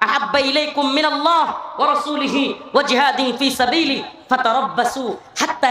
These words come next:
يأتي الله بأمره। আল্লাহ পাক বলেছেন, ইন কানা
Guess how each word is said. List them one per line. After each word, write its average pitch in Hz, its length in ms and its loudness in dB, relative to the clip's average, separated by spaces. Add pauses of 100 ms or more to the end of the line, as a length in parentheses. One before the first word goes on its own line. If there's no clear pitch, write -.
يأتي 240 320 0
الله 220 360 2
بأمره। 226 440 0 (280)
আল্লাহ 240 240 2
পাক 240 200 0 (120)
বলেছেন, 381 400 2 (680)
ইন 269 100 2 (120)
কানা 285 220 2